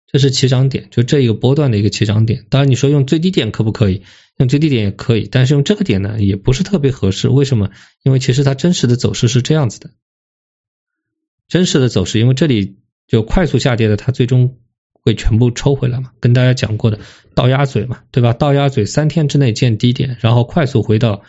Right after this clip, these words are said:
起跌点，没错吧？刚刚讲过了，是吧？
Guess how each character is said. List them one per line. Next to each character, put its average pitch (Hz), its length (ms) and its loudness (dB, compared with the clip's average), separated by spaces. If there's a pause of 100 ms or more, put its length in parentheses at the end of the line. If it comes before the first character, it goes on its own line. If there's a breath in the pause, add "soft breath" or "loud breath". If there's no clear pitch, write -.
(200 loud breath)
起 - 120 -4
跌 107 120 0
点， 107 220 -4 (280)
没 - 140 0
错 135 160 0
吧？ 117 160 -8 (180)
刚 117 140 2
刚 117 80 4
讲 107 180 -4
过 110 180 -2
了， 117 140 -8 (180)
是 - 160 -6
吧？ 107 200 -2